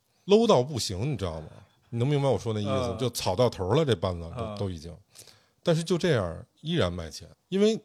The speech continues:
Speaker 1: 你的对象也是一草台班子，你明白吗？
Speaker 2: 嗯。
Speaker 1: 就是比如说你去买楼，
Speaker 2: 嗯。
Speaker 1: 你去买房子，你，你应该看都什么，什么，什么角度。
Speaker 2: 嗯。
Speaker 1: 也不是，就大家都在一个狂热的，狂热的那么一个状态里面。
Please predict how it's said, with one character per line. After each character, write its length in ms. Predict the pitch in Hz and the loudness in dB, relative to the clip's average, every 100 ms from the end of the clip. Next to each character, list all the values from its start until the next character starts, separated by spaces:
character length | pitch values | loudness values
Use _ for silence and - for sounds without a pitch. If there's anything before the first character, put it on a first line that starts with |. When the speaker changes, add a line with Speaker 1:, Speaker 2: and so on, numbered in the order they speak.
| _ | _
Speaker 1:
你 180 | 127 107 | 0 2
的 100 | 143 | 2
对 140 | 214 | 2
象 200 | 170 202 | 4 2
也 140 | 95 80 | 0 -4
是 120 | 123 | -4
一 100 | 156 | -4
草 160 | - | -4
台 160 | 82 82 | -6 -6
班 160 | 82 85 | -8 -10
子， 80 | 80 | -10
你 60 | 82 | -10
明 100 | 123 | -8
白 220 | 104 90 | -8 -10
吗？ 20 | |
Speaker 2:
嗯。 60 | 82 | -8
Speaker 1:
就 140 | 131 127 | -4 -4
是 80 | 117 _ | -4 _
比 100 | - | 0
如 80 | 107 | 2
说 260 | 127 131 135 _ | 4 4 2 _
你 160 | 104 95 | -8 -2
去 120 | 131 | 0
买 180 | 113 82 | 0 -2
楼， 440 | 82 80 80 90 110 | -8 -10 -8 -10 -12
Speaker 2:
嗯。 260 | 117 113 101 _ | -14 -12 -14 _
Speaker 1:
你 100 | - | -12
去 120 | 92 | -6
买 180 | 123 95 | -4 -4
房 340 | 80 87 78 95 | -4 -8 -8 -8
子， 160 | 98 - | -10 -10
你， 140 | 95 | -16
你 140 | 104 101 | -8 -6
应 100 | 123 | -2
该 140 | 131 | -4
看 280 | 120 - 110 | -4 -4 -4
都 200 | 90 127 120 - | -2 -6 -6 -18
什 180 | - | -10
么， 60 | 101 | -8
什 80 | 113 | -6
么， 240 | 117 139 | -6 -8
什 120 | 123 107 | -8 -8
么 120 | 139 | -8
角 220 | - 80 85 | -6 -8 -10
度。 200 | 95 - | -16 -14
Speaker 2:
嗯。 280 | 120 117 101 98 _ _ _ _ | -12 -12 -12 -16 _ _ _ _
Speaker 1:
也 160 | 101 90 | -8 -6
不 140 | 101 | -6
是， 200 | 123 - - - | -8 -8 -10 -20
就 100 | _ | _
大 140 | 127 139 | -4 -2
家 140 | 147 | 0
都 100 | 156 | -2
在 140 | 170 98 | -2 -2
一 60 | |
个 100 | 90 | -4
狂 260 | 85 87 85 | -8 -12 -8
热 160 | 95 | -10
的， 180 | 82 82 90 | -10 -14 -20
狂 200 | - 90 | -20 -14
热 160 | 87 104 | -8 -8
的 120 | 85 | -8
那 80 | 82 | -10
么 100 | 82 | -12
一 80 | 80 | -12
个 80 | 82 | -8
状 180 | 98 | -8
态 140 | 76 80 | -8 -12
里 140 | 85 | -14
面。 120 | 85 | -18